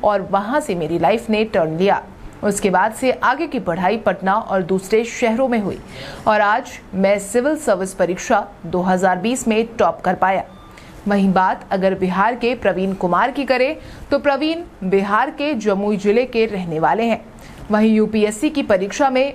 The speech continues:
उन्होंने सातवां स्थान प्राप्त किया है। सातवां स्थान प्राप्त करने वाले प्रवीण ने कहा कि बहुत जिम्मेदारी का एहसास हो रहा है, उम्मीद नहीं थी कि इतनी बड़ी सफलता हासिल होगी। हालांकि मेहनत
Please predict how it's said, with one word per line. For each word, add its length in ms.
उन्होंने 440
सातवां 640
स्थान 500
प्राप्त 440
किया 180
है। 160
सातवां 460
स्थान 320
प्राप्त 340
करने 220
वाले 280
प्रवीण 340
ने 140
कहा 300
कि 180
बहुत 420
जिम्मेदारी 600
का 240
एहसास 640
हो 80
रहा 200
है, 180
उम्मीद 340
नहीं 280
थी 220
कि 160
इतनी 300
बड़ी 340
सफलता 520
हासिल 500
होगी। 280
हालांकि 380
मेहनत 400